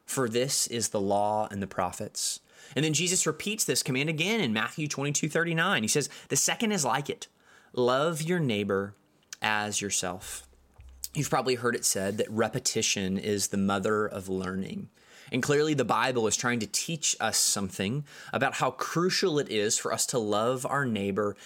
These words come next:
as ourselves. That we see that to show favoritism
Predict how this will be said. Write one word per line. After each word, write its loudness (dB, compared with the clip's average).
as -2
ourselves. -4
That -2
we 0
see 2
that -2
to 0
show 4
favoritism 0